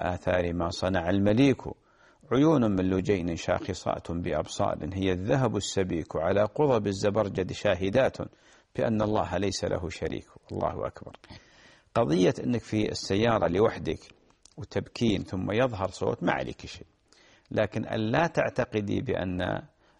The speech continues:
البكاء بضج-، بصوت مرتفع و-، وصخب، لا، هذا غير مشروع، هذا غير مشروع. حتى البكاء في الشريعة باعتدال، العين تدمع مثلًا،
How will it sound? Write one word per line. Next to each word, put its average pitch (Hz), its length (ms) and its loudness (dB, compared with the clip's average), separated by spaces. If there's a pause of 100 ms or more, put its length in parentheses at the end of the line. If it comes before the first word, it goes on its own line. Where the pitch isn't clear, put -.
(140)
البكاء 101 520 2
بضج-، 98 680 -2
بصوت 110 640 -2 (580)
مرتفع 98 720 0
و-، 80 600 -2
وصخب، 98 960 0 (160)
لا، 110 300 0
هذا 120 100 4
غير 117 200 4
مشروع، - 360 -10 (680)
هذا 98 180 4
غير 95 160 4
مشروع. - 340 -10
حتى - 300 -2
البكاء 92 560 0 (500)
في - 60 -12
الشريعة 104 500 4 (520)
باعتدال، 104 540 0 (1120)
العين 92 440 0
تدمع 98 400 0
مثلًا، 85 500 -4